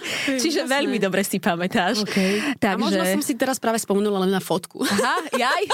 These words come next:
Speaker 2: A tu
Speaker 1: <laughs> Nie,
Speaker 2: si
Speaker 1: nie,
Speaker 2: opísala,
Speaker 1: nie.
Speaker 2: hej?
Speaker 1: Nie, nie, pamätám si to takto, pamätám si to takto.
Speaker 2: Počuj, ešte sa opýtam, Hektor tašku má, všetko má? O, či ešte aj
Speaker 1: Má.
Speaker 2: dnes idete
Speaker 1: Dostal
Speaker 2: zháňať?
Speaker 1: tašku od mami, ďakujeme.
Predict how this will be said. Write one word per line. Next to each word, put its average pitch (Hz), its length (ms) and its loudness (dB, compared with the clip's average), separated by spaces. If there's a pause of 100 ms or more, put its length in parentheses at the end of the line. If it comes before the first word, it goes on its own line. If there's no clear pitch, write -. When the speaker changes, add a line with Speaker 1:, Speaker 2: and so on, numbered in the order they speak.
(200)
Speaker 2:
A 233 100 2
tu 311 100 -2
Speaker 1:
<laughs> - 0 -
Nie, 233 60 0
Speaker 2:
si 240 80 0
Speaker 1:
nie, 262 80 0
Speaker 2:
opísala, 196 420 0
Speaker 1:
nie. 226 80 0
Speaker 2:
hej? 233 200 2
Speaker 1:
Nie, 214 260 2
nie, 180 160 2
pamätám 170 320 4
si 180 120 2
to 160 120 -2
takto, 156 320 0
pamätám 160 340 2
si 165 120 0
to 156 100 -4
takto. 147 260 -6
Speaker 2:
Počuj, 240 280 0
ešte 202 160 0
sa 202 100 2
opýtam, 190 260 2
Hektor 208 340 2
tašku 202 360 0
má, 185 220 4
všetko 190 360 0
má? 202 160 4
O, 254 340 0 (260)
či 220 200 0
ešte 202 220 -2
aj 180 100 4
Speaker 1:
Má. 202 120 2
Speaker 2:
dnes 180 180 2
idete 170 240 2
Speaker 1:
Dostal 175 160 4 (100)
Speaker 2:
zháňať? 156 220 2
Speaker 1:
tašku 202 300 0 (100)
od - 260 0
mami, 175 260 2 (100)
ďakujeme. 175 380 2